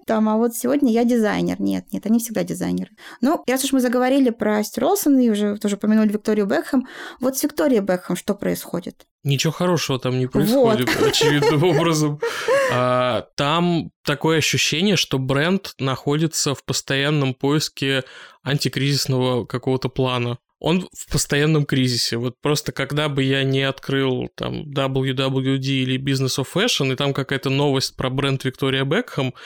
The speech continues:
Speaker 2: это всегда новость про то, что там бренд Виктория Бекхэм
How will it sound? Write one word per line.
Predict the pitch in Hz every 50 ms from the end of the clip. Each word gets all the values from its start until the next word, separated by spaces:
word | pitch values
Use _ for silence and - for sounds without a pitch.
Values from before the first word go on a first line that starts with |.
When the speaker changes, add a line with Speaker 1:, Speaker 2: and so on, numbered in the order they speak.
| - - - - - - -
Speaker 2:
это | 151 175 196 156
всегда | - - 143 147 170 160
новость | 147 165 180 180 165 - -
про | - 131 127
то, | - 165
что | 160 - - 151
там | - - 127 123 123 - - - - _
бренд | - 131 131 170 190 160 -
Виктория | 143 135 - - 151 143 143 139
Бекхэм | 131 135 190 240 233 - - 160 160 151